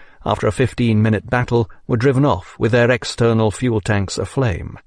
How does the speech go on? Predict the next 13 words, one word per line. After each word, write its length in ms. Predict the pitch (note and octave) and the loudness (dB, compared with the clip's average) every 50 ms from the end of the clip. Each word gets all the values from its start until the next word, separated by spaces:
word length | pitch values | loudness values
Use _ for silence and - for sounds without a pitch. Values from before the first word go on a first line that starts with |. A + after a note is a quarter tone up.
| - _ _ _ _ _ _ _ _ _ _ _ _ _ _ | -20 _ _ _ _ _ _ _ _ _ _ _ _ _ _
The 180 | - A2+ C#3 C#3+ | -2 0 2 4
road 240 | E3 D#3+ D3 B2 | 4 4 4 4
was 120 | B2+ B2 A2 | 2 2 2
now 220 | B2+ B2 B2+ B2+ | 2 2 0 2
open 420 | C3 D#3 D3+ - - D#2 D2 D2 E2+ | 2 0 0 0 -4 -10 -10 -10 -8
to 100 | - G2+ | -6 -2
Beit 240 | F#2+ A#2 A#2 A2+ G#2+ | 0 0 0 0 0
Hanina, 580 | G#2+ G#2+ A2 A#2+ C3 B2+ G#2 F2 D2+ C2+ - - - - - - _ _ _ | 0 0 2 2 2 2 2 0 -2 -4 -10 -14 -18 -20 -20 -20 _ _ _
a 80 | - - | -4 -2
suburb 460 | - - C3 B2+ C3+ C3+ C3 C3 A#2+ | 0 0 2 4 4 4 4 4 2
of 100 | A#2 - | 0 -2
East 380 | - - D3+ C#3+ - - - - - | -2 -2 -2 -2 -2 -4 -10 -12 -8
Jerusalem 760 | - B2 B2 - - D#3+ D3 - - - D#2 D2+ D2 D#2+ F#2 | -2 0 2 4 4 2 2 0 -4 -6 -6 -4 -4 -6 -6